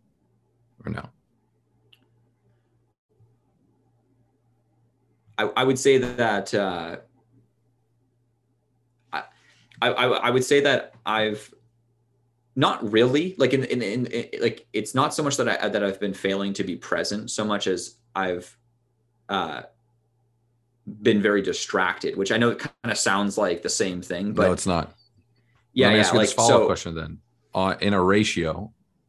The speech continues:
Speaker 2: Yeah.
Speaker 1: do you feel like you've been more reactive or active in your life?
Speaker 2: Yeah, so th-, this is it. Yeah, so very reactive. Like I said, I, it, it's very much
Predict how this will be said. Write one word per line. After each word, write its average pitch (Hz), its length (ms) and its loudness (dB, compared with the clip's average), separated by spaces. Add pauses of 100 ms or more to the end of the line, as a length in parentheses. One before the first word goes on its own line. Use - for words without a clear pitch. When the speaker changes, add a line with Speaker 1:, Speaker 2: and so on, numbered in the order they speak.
(380)
Speaker 2:
Yeah. 92 140 -4
Speaker 1:
do 95 60 0
you 95 40 2
feel 101 180 2
like 92 180 2
you've 90 120 0
been 90 160 2
more 87 280 2
reactive 92 720 -4 (100)
or - 240 -2
active 85 400 -4
in 87 80 -8
your 85 140 -6
life? 82 280 -14 (540)
Speaker 2:
Yeah, 123 280 4
so 107 160 2
th-, 123 160 0
this 113 180 2
is 104 80 -4
it. 92 200 2
Yeah, 87 180 -2
so 104 340 2 (180)
very 127 360 4
reactive. 95 840 -2 (260)
Like 117 120 2
I 110 60 2
said, 107 340 2
I, - 280 -4
it, 113 180 -2
it's 123 200 2
very 123 300 4
much - 540 0